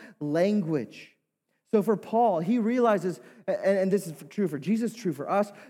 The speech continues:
the only way that gospel growth happens, the only way that we really flourish in the gospel is as we are in community and sent on mission. That's our whole mission. That's a whole model that we have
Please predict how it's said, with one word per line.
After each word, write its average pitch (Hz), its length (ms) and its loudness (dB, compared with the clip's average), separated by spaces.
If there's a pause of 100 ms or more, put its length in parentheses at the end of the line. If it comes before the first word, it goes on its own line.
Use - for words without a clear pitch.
(100)
the 202 180 0
only 269 380 2
way 220 260 2
that 185 240 -2
gospel 226 600 0
growth 190 400 0
happens, 196 840 -6 (380)
the 190 80 2
only 254 160 2
way 247 140 2
that 240 100 2
we 208 100 -2 (220)
really 247 240 2
flourish 262 680 -2
in 220 200 -2
the 208 80 0
gospel 208 500 -2
is 202 240 0 (300)
as 208 180 2
we 220 100 2
are 196 200 2 (500)
in 277 240 4
community 226 840 2
and 180 180 -4
sent 208 460 -4
on 180 240 -2
mission. 156 400 -6 (300)
That's 202 160 2
our 220 80 2
whole 247 500 4 (300)
mission. 220 420 0
That's - 280 -2
a 214 40 2
whole 233 260 6
model 220 360 2
that 208 140 -2
we 202 80 2
have 190 260 0